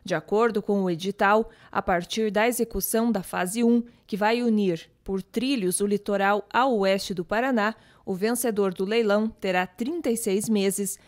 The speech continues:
para estar apto a iniciar a construção do projeto completo, que inclui a entrega do plano de execução dos outros quatro contratos,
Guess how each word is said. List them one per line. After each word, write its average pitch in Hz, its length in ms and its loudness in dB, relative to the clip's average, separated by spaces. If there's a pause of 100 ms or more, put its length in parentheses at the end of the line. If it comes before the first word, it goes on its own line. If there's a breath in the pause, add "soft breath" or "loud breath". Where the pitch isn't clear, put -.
(120)
para 285 180 -4
estar 202 400 -2 (120)
apto 214 580 -4 (100)
a 262 80 -2
iniciar 233 460 0
a 220 80 -2
construção 233 640 -4
do 220 100 -2
projeto 226 500 0
completo, 247 640 -4 (380 soft breath)
que 214 100 -4
inclui 202 480 -2
a 208 80 0
entrega 190 540 -2
do 180 100 -4
plano 220 400 0
de 202 120 -4
execução 196 520 -4
dos 220 240 -4
outros 269 480 -2
quatro 233 440 -2
contratos, 196 840 -2